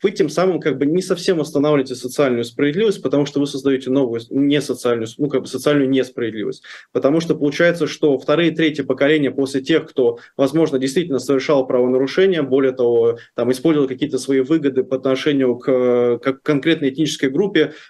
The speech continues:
а, которая страдала от их действий, а, то вот, вот эти вторые и третьи поколения,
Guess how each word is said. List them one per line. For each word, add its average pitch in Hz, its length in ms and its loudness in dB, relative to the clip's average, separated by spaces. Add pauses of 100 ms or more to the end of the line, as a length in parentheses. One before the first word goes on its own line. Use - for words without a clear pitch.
а, 127 500 2
которая 139 340 0
страдала 131 400 2
от 123 100 -6
их 127 100 -2
действий, 123 500 -2 (280)
а, 127 400 2
то 151 420 4
вот, 139 240 -6
вот 139 180 0
эти 156 140 0
вторые 151 320 2
и - 20 -6
третьи 156 240 0
поколения, 143 320 0